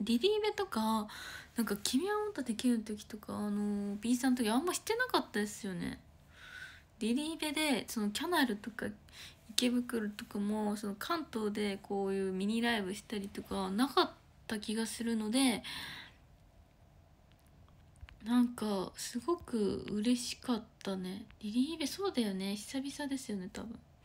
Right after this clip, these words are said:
なんかそういうの経験あんまりしたことなかったので、すごく楽しかったです。嬉しくて。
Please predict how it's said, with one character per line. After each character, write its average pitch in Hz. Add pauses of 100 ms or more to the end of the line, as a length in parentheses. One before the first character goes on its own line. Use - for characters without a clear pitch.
(1040)
な 226
ん 226
か -
そ 277
う 294
い 302
う 294
の 254
経 262
験 262
あ 254
ん 262
ま 269
り 254
し -
た 269
こ 262
と 254
な 226
か 220
っ 208 (100)
た 208
の 202
で、 208 (580)
す -
ご 247
く 202
楽 226
し -
か 247
っ - (100)
た 220
で 226
す。 -
嬉 226
し -
く -
て。 -